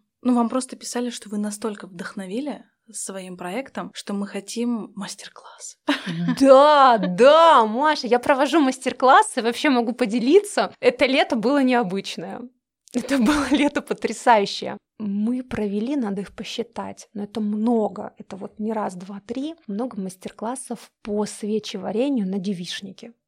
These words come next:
Speaker 2: Это было круто. То есть девчонки перед свадьбой собираются, женская энергия перед девичником, все активные, все такие горящие глаза, и мы создаем свечи.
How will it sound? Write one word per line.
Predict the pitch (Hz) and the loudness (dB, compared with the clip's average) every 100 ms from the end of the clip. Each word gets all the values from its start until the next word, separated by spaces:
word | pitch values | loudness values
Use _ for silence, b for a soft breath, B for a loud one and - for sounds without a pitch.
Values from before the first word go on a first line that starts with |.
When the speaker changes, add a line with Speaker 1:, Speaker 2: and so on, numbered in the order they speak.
| - | -6
Speaker 2:
Это | 269 269 | -4 -4
было | 180 226 226 | -6 -4 -4
круто. | 214 - 214 - | -4 -8 -8 -8
То | 214 | -12
есть | 185 | -10
девчонки | 202 - - 311 311 294 - | -10 -10 -4 -2 0 -2 -8
перед | 269 247 240 262 | -8 -4 -2 -2
свадьбой | 254 247 208 254 202 214 | -2 0 0 0 -4 -6
собираются, | - 214 180 233 233 233 208 - 196 | -8 -10 -4 0 0 0 -4 -6 -8
женская | 190 240 233 - 240 | 0 2 2 -2 -2
энергия | 226 220 220 220 208 | 0 2 2 0 -4
перед | 202 - | -6 -8
девичником, | 175 190 185 - 202 - 185 | -6 -6 -6 -10 -14 -12 -12
все | - - 220 | -8 -2 -2
активные, | 214 - - 214 190 202 196 | -2 -10 -10 -8 -6 -6 -6
все | 190 - 208 | -8 -8 -8
такие | 214 208 - 214 - | -8 -10 -10 -8 -8
горящие | - 233 359 370 370 370 240 370 254 | -2 4 6 8 6 6 4 6 10
глаза, | 370 381 302 320 311 | 10 10 8 4 4
и | 277 | 4
мы | 330 | 2
создаем | 370 247 214 220 240 | 2 0 0 0 0
свечи. | 240 196 196 185 - | -4 -6 -4 -4 -8